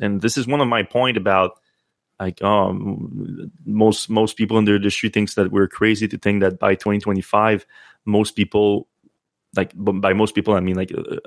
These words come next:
almost all new car buyers, new vehicle buyers are gonna want to have an electric vehicle. That's, they, they see that closer to twenty thirty, twenty thirty-five for some.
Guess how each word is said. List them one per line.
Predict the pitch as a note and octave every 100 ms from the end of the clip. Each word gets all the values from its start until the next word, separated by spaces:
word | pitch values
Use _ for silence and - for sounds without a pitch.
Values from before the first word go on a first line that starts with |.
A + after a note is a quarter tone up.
| -
almost | - C3 B2 G2 -
all | A2+ C#3 A#2+ F#2+ _ _ _ _ _
new | A2+ G#2+
car | G#2+ G2+
buyers, | F#2 G#2 A2 G#2 G2+ - _ _ -
new | A2
vehicle | G#2 G#2+ G#2+
buyers | F#2+ F#2+ G#2+ G2+
are | G2 G2
gonna | G2 G2
want | G2 G2 - -
to |
have | F#2 F#2+
an | F#2+
electric | F2+ - F2+
vehicle. | G#2+ F#2+ F#2+ - - _ -
That's, | - -
they, | G#2 G2 G2
they | G2 F#2+
see | - G#2+
that | F#2+ F#2+
closer | - F#2 F#2+
to | - F#2
twenty | - F#2+ F#2
thirty, | - G#2 G#2+ G2
twenty | G#2+ G2+ F#2+ _ -
thirty-five | G#2+ G2+ F#2 - G#2 G2+ A2+ G#2+
for | G#2+
some. | G2 - G2+